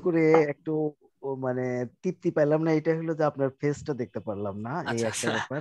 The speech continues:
Speaker 1: আর দ্বিতীয়টা হলো রংপুরের আধিক্য বেশি, আপনিও রংপুরের, এখন আমরা
Speaker 2: হ্যাঁ,
Speaker 1: আমাদের
Speaker 2: হ্যাঁ,
Speaker 1: দিকে
Speaker 2: হ্যাঁ, হ্যাঁ।
Speaker 1: আর
Speaker 2: হ্যাঁ, জি, জি, অবশ্যই, অবশ্যই। আমি এতটুকুই বলবো, হ্যাঁ, আমি এতটুকুই বলবো, আমি যেহেতু রিকভারি আইটি কে বিশ্বাস করি, রংপুরের ছেলে হয়েও আমি রিকভারি আইটির সাথে আমি যেহেতু দুই বছর ধরে থাকতে পারবো,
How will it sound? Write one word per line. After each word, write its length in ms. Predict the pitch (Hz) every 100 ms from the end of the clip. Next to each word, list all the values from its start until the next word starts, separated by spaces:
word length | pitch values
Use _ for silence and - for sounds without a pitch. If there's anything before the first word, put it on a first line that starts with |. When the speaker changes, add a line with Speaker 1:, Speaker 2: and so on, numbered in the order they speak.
| 143
Speaker 1:
আর 120 | 117 113 - -
দ্বিতীয়টা 480 | 156 151 170 156 165
হলো 220 | 175 180 190 _ - - - 165
রংপুরের 560 | 151 170 175 165 156 147
আধিক্য 380 | 139 131 151 -
বেশি, 260 | 165 160 170
আপনিও 320 | 160 151 143 147
রংপুরের, 580 | 147 143 - 127 123 127
এখন 320 | 127 - 135
আমরা 300 | 131 127 127 131 127 - - - 156 135
Speaker 2:
হ্যাঁ, 200 | 165 143
Speaker 1:
আমাদের 320 | 139 139 139
Speaker 2:
হ্যাঁ, 80 | 139
Speaker 1:
দিকে 200 | 139 120
Speaker 2:
হ্যাঁ, 20 |
হ্যাঁ। 160 | 113 107
Speaker 1:
আর 100 | 139 135 _ _ _ - -
Speaker 2:
হ্যাঁ, 120 | 156
জি, 100 | 139
জি, 120 | 147 139 151
অবশ্যই, 380 | 151 165 170
অবশ্যই। 380 | 147 139 - 165
আমি 200 | 165 151 170
এতটুকুই 420 | 170 190 202 214
বলবো, 240 | 190 185 185
হ্যাঁ, 200 | 143 117
আমি 180 | 131 151
এতটুকুই 400 | 147 156 170 170
বলবো, 260 | 160 151
আমি 260 | 143 127 156
যেহেতু 220 | 165 170 180
রিকভারি 480 | 165 160 170 170 165
আইটি 180 | 151 156
কে 100 | 165
বিশ্বাস 360 | 147 139 143 -
করি, 200 | 135 131
রংপুরের 440 | 135 120 113 131 131
ছেলে 220 | 139 135
হয়েও 260 | 131 131
আমি 220 | 147 127 131
রিকভারি 480 | 123 120 127 131 135
আইটির 280 | 131 123 135
সাথে 160 | 135 131
আমি 180 | 120 143
যেহেতু 200 | 151 156
দুই 160 | 151 147
বছর 220 | 147 160
ধরে 180 | 156 151
থাকতে 260 | 147 -
পারবো, 240 | 156 147